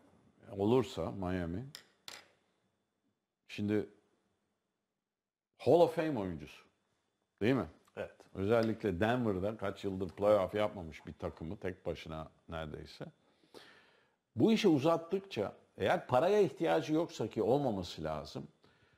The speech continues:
Speaker 1: bence o Hall of Fame kariyerini aşağıya çekiyor.
Speaker 2: Doğru.
Speaker 1: Ha, şimdi Miami'de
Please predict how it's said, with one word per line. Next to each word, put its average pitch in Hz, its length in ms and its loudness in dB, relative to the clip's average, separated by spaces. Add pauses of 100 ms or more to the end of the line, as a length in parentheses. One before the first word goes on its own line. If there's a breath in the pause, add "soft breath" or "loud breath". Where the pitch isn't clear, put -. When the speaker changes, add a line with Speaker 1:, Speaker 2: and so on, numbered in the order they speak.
(280 soft breath)
Speaker 1:
bence 190 360 4
o 139 400 4 (120)
Hall 120 200 6
of 185 180 0
Fame 190 420 2 (920)
kariyerini 156 680 4
aşağıya 98 580 0
çekiyor. 82 420 -16 (1160)
Speaker 2:
Doğru. 85 180 -14 (380)
Speaker 1:
Ha, 104 220 0 (100)
şimdi 180 540 0 (100)
Miami'de 185 1040 2